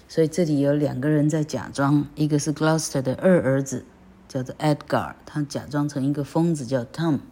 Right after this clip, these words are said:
还有 Kent，他假装成一个仆人叫 Caius，这样哈，这整个很多都是假装的戏哈，在，在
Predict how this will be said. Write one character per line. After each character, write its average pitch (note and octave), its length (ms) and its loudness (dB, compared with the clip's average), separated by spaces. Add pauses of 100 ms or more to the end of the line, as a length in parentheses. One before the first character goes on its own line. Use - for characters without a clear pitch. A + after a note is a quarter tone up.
(960)
还 E3 160 0
有 F3 240 6
Kent， F3 480 2
他 D#3 140 0
假 C3 260 -4
装 D3+ 240 0
成 C3+ 220 -2
一 C3+ 80 -2
个 C3+ 120 -4
仆 C3 220 -4
人 C3+ 240 0
叫 C3+ 160 -6
Caius， D3+ 540 0 (100)
这 - 100 -8
样 B2 120 -6
哈， A2+ 260 -10
这 C3+ 140 -6
整 G2+ 320 -10
个 C#3 180 -4 (320)
很 A#2+ 260 -8
多 D#3 160 0
都 D#3 140 0
是 D3+ 140 -2
假 - 340 -8
装 D3 220 0
的 C3 80 -2
戏 B2+ 360 -4
哈， A#2+ 240 -8
在， C#3 220 -4
在 C3+ 320 -4